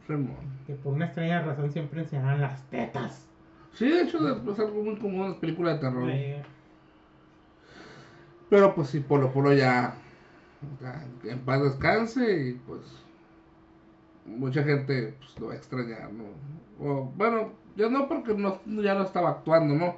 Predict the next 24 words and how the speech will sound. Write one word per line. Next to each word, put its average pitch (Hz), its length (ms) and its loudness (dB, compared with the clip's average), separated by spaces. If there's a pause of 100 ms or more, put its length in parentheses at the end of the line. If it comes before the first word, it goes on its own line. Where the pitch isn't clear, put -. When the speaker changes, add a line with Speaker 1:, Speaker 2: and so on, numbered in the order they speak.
(100)
Speaker 2:
Sí, 277 160 0
no, 302 140 2
no, 285 140 0
ya 240 200 0
estaba 208 220 -6
Speaker 1:
Pero, 185 120 4
Speaker 2:
retirado. 175 220 8
Speaker 1:
pues, 170 180 6
siempre, 175 380 4
siempre 160 340 2
va 156 140 6
a 139 80 0
quedar 143 320 6
en, 135 200 4
en, 113 320 -6 (540)
en 151 140 0
la 151 80 4
memoria 143 380 6
con 156 140 0
sus 139 160 0
casetcitos. 127 800 -4 (200)
Speaker 2:
Sí, 180 140 0
man. 139 260 -6 (120)
Y 254 460 2